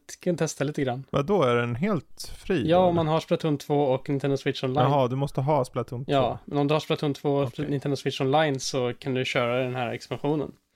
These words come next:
Speaker 1: Eh, och den här
Speaker 2: Okej.
Speaker 1: expansionen är i princip en single player-läge, eh, som är lite mera, liksom, story till Splatoon. Eh,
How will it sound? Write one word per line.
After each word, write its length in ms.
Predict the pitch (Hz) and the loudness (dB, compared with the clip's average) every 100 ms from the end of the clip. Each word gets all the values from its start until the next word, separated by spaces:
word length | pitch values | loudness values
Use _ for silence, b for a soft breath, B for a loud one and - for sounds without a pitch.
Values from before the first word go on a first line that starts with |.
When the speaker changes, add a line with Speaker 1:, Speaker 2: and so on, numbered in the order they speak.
| B B B B - - | B B B B -10 0
Speaker 1:
Eh, 180 | 139 135 139 | 2 2 0
och 80 | - | 0
den 120 | 165 | 2
här 60 | 160 | 2
Speaker 2:
Okej. 60 | |
Speaker 1:
expansionen 460 | 156 170 165 147 143 | 0 -2 0 2 2
är 140 | 139 | 0
i 20 | |
princip 340 | 135 127 139 135 | 0 -2 -4 -2
en 280 | 127 123 127 | -4 -4 -4
single 300 | - 143 131 | 0 0 0
player-läge, 1000 | - 143 135 135 131 127 131 131 151 151 - | 0 2 2 2 0 2 2 2 -2 -4 -8
eh, 420 | - 123 117 117 120 | -12 -8 -6 -8 -8
som 200 | - 127 | -6 -6
är 60 | |
lite 180 | 127 - | -6 -4
mera, 420 | 123 117 113 107 | -2 0 -2 -2
liksom, 360 | 110 110 117 131 | -6 -10 -12 -14
story 460 | - - 123 123 135 | -10 -2 2 2 0
till 320 | - 127 113 - | -2 -6 -6 -12
Splatoon. 480 | - 127 120 117 131 B B B B B - | -14 -10 -8 -8 -10 B B B B B -4
Eh, 460 | 120 117 123 123 | -2 0 0 -2